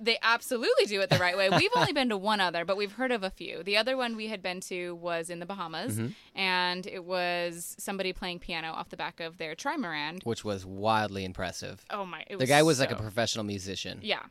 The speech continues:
Speaker 1: it was incredible. But in the Bahamas, everybody was speaking English.
Speaker 2: Yeah.
Speaker 1: <laughs>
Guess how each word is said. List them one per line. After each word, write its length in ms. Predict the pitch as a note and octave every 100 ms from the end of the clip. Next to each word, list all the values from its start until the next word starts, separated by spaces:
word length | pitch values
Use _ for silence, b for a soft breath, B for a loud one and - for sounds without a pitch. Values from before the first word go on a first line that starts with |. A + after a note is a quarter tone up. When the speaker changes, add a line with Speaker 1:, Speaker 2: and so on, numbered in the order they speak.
| _
Speaker 1:
it 80 | A#3+
was 140 | B3
incredible. 420 | A3 G3+ F3 E3 - b b b
But 200 | C4 - _ _ _
in 140 | C4+ C#4
the 80 |
Bahamas, 440 | B3+ B3 B3+ A3+ G#3 -
everybody 320 | A3 G#3 G3
was 100 | F3+
speaking 300 | - F3+ E3
English. 400 | E3 E3 - -
Speaker 2:
Yeah. 220 | A#2+ A2+
Speaker 1:
<laughs> 60 | F#2